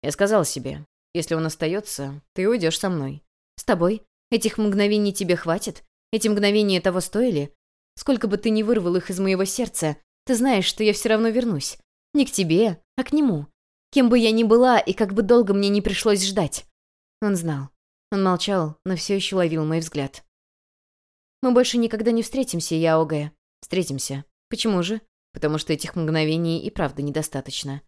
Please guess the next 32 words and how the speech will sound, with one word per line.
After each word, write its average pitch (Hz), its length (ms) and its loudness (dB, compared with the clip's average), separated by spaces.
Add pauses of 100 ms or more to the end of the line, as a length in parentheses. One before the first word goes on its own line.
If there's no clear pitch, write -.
(420)
Он 220 100 -2
смотрел 202 400 0
на 175 60 2
меня 151 320 -2
и - 100 -8
улыбался. 151 640 -6 (440)
В 208 40 -6
его 190 160 -2
взгляде 175 400 0
не 180 160 -2
было 170 220 0
торжества. 170 640 -6 (460)
Он 214 120 0
уходил 196 280 -2
с - 80 -8
покоем. 147 540 -8 (540)
Он 220 80 0
смотрел 226 360 2
на 196 60 2
меня 185 260 0
ещё 185 200 -2
несколько 180 440 -4
мгновений, 175 640 -2 (260)
будто 220 260 -2
пытался 208 440 -2
запомнить 196 520 -2
моё 190 180 2
лицо, 190 440 -4 (300)
унести 214 400 0
его 185 200 2
с - 40 -2
собой, 151 440 -2